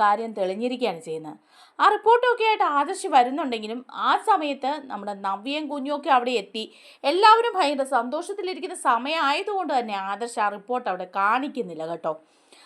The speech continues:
അങ്ങനെ ആദർശും നയനയും കൂടി നല്ല ഭംഗിയായിട്ട് തന്നെ ആ റിപ്പോർട്ട് മറച്ചു വെക്കുകയാണ്. അങ്ങനെ നവ്യയുടെ കളികൾ കുറച്ചുകൂടിയൊക്കെ കാണാനായിട്ടുണ്ട്. അബിയും നവ്യയും ഇനി നല്ല രീതിയിൽ എക്സ്പോസ് ചെയ്ത് ഇങ്ങനെ വരും.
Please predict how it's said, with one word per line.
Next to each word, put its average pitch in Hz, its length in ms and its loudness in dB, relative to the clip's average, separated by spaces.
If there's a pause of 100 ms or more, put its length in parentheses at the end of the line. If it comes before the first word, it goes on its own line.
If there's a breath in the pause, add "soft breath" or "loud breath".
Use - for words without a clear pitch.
അങ്ങനെ 427 260 6 (100)
ആദർശും 440 480 4
നയനയും 302 460 2
കൂടി 285 220 0 (140)
നല്ല 240 220 0
ഭംഗിയായിട്ട് 370 800 2
തന്നെ 254 280 2 (480 loud breath)
ആ 185 120 8 (120)
റിപ്പോർട്ട് 277 400 2
മറച്ചു 220 440 2
വെക്കുകയാണ്. 214 480 2
അങ്ങനെ 202 320 -4
നവ്യയുടെ 240 600 -2
കളികൾ 269 420 4
കുറച്ചുകൂടിയൊക്കെ 254 960 -2
കാണാനായിട്ടുണ്ട്. 202 800 0 (400 loud breath)
അബിയും 202 420 -2
നവ്യയും 214 460 -2
ഇനി 285 180 -8
നല്ല 339 460 0 (140)
രീതിയിൽ 254 520 -4
എക്സ്പോസ് 233 460 -4
ചെയ്ത് 226 180 0
ഇങ്ങനെ 220 400 -6
വരും. 175 300 -2